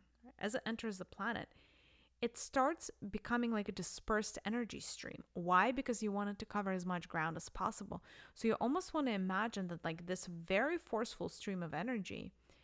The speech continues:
starts, you know, separated, separating itself into, like, drops and little particles, and, like, it really disperses itself to cover as much ground as possible so that, like, the full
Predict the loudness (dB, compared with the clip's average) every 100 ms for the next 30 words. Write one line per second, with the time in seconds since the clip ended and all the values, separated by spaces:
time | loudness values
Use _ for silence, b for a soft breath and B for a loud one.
0 | b b -12 -2 4 4 4 0 -4 -6
1 | _ -4 0 0 -2 b b -10 0 2
2 | 2 2 2 2 2 0 -2 -12 -12 -6
3 | -2 2 2 2 -4 -4 -4 -6 -4 -6
4 | -2 -2 -2 -6 b b -8 2 6 8
5 | 6 2 -4 0 0 0 -2 -4 2 4
6 | 4 0 0 0 -4 -6 B B B -2
7 | 0 -2 0 0 0 -2 -6 0 0 2
8 | -4 -4 -4 -4 -6 -6 -2 0 0 -2
9 | -2 0 0 0 -4 0 0 0 -4 -4
10 | -2 0 0 0 -4 -8 -8 -4 0 0